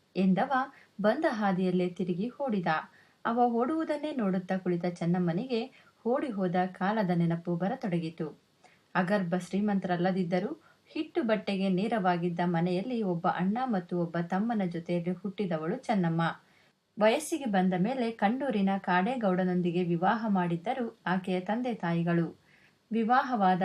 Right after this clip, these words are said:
ಐದಾರು ವರ್ಷಗಳಲ್ಲಿ ಎರಡು ಹೆಣ್ಣು, ಎರಡು ಗಂಡು ಮಕ್ಕಳನ್ನು ಹೆತ್ತು ಚೆನ್ನಾಗೇ ಸಂಸಾರ ಸಾಗಿಸಿಕೊಂಡು ಹೋಗುತ್ತಿದ್ದ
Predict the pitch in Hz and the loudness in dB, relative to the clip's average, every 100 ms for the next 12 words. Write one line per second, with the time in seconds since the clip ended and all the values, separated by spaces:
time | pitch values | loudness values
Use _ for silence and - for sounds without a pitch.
0 | 180 185 185 226 262 202 - 202 175 214 | 4 4 2 2 2 -2 -2 -2 0 0
1 | 247 214 180 180 190 175 180 208 247 277 | 0 0 0 2 0 0 0 0 -2 -2
2 | 202 180 180 170 202 240 202 - 180 175 | -2 0 0 0 0 0 -2 -2 0 0
3 | 175 180 214 - 247 269 - - _ - | 0 -2 -4 -4 -6 -6 -18 -20 _ 0
4 | 185 190 226 294 320 220 208 202 185 190 | 2 2 0 -2 -2 -2 0 0 0 0
5 | 180 180 - 185 175 180 185 185 180 180 | -2 -2 -6 -4 -2 0 0 0 0 -4
6 | 180 | -4